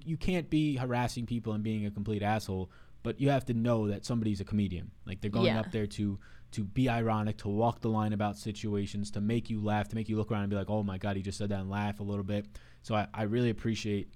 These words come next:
Speaker 1: just those environments and that we have, like, the ability to go to those environments, especially because if you're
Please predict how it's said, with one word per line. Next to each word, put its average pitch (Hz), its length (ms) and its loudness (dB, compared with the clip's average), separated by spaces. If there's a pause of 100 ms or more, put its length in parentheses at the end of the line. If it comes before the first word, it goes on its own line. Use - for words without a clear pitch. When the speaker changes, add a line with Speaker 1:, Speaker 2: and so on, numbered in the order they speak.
(200)
Speaker 1:
just 131 140 0
those 139 180 4
environments 104 540 0
and 98 100 -2
that 92 120 -4
we 101 80 -2
have, 98 480 -2
like, 101 160 -6
the 104 80 -2
ability 98 340 0
to 95 60 -4
go 98 120 -2
to 101 80 0
those 110 140 2
environments, 123 400 0
especially 107 440 -6
because 95 480 -6 (280)
if 98 160 -8
you're 92 180 -2